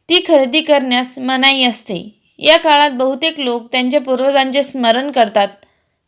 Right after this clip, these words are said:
आणि त्यांना तृप्त करण्यासाठी विविध पद्धतीचा अवलंब करतात. ज्योतिषशास्त्रानुसार पितृपक्षाच्या काळात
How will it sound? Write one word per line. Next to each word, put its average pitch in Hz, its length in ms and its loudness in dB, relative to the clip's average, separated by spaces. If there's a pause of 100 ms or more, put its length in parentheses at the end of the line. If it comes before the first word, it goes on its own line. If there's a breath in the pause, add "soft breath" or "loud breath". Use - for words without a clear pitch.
आणि 262 440 0 (140)
त्यांना 285 280 4
तृप्त 294 460 -4
करण्यासाठी 269 560 -2
विविध 262 380 -2
पद्धतीचा 254 560 -2
अवलंब 240 420 0
करतात. 190 400 -6 (880)
ज्योतिषशास्त्रानुसार 277 1160 0 (800)
पितृपक्षाच्या 339 760 2
काळात 240 340 2